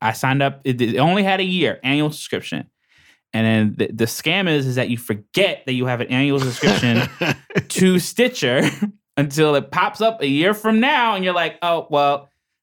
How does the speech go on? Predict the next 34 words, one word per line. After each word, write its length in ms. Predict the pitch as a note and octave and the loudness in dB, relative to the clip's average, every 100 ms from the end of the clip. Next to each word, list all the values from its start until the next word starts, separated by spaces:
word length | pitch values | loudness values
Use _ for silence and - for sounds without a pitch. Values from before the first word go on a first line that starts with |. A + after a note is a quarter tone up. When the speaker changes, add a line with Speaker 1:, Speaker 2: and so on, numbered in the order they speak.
| - | -4
Speaker 1:
I 100 | C#3 | 0
guess 240 | C#3 C3+ C3+ | 0 0 0
now 180 | C3 | 0
I 20 | C3+ | 0
have 160 | C3 | -4
to 60 | C3+ | -8
keep 260 | - A#2+ F#2+ | -6 -4 -2
it." 260 | F2 - | -6 -6
So 80 | - | -2
I 60 | F3 | 0
do 140 | G3+ B3 | 0 0
wanna 140 | A3 | 0
listen 180 | G#3 G3 | 0 -2
to 60 | |
Marvels. 360 | F3 E3 D#3+ D#3 | 0 0 0 -4
I 140 | D3+ | -2
wanna 180 | F3+ F3 | 0 0
read 220 | D3+ D3+ | -2 -4
the, 160 | C#3 C3 _ | -4 -8 _
finish 320 | - D3+ C3 | -2 -2 -2
the 60 | A#2 | -4
story 320 | - B2+ A2+ | 0 2 0
first 560 | - A2 G2+ - - - | 0 0 0 -2 -10 -6
from 180 | A2+ | -2
my, 320 | G#2 G2+ F#2+ - - | 0 2 0 -4 -2
from 180 | G#2 | 0
the, 300 | G2+ F#2+ C#2 - | 0 -4 -6 -6
the 60 | |
book. 180 | A#2 G2+ | -2 -2
The 120 | B2+ | 0
book 140 | F3+ E4+ | -2 0
is 80 | G#3+ | 0
very 180 | A3+ D3+ | 0 -2
good. 200 | F2+ | -8